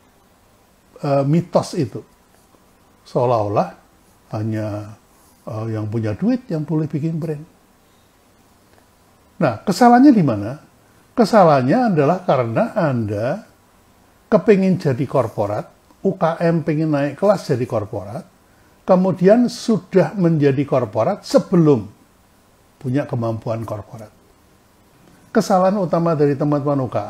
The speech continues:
M adalah Anda sudah berpikir seperti pola pikir korporat, padahal Anda masih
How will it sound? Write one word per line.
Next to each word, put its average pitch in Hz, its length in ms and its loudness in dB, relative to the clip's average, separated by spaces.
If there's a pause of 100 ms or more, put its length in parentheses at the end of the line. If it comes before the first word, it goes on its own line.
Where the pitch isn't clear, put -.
M 247 240 -2
adalah 104 640 -4 (720)
Anda 214 400 6
sudah 190 560 0 (320)
berpikir 156 960 -2
seperti 151 880 -4 (320)
pola 147 480 2
pikir 147 560 -2
korporat, 117 560 -6 (1040)
padahal 139 640 0
Anda 139 240 -2
masih 170 480 -6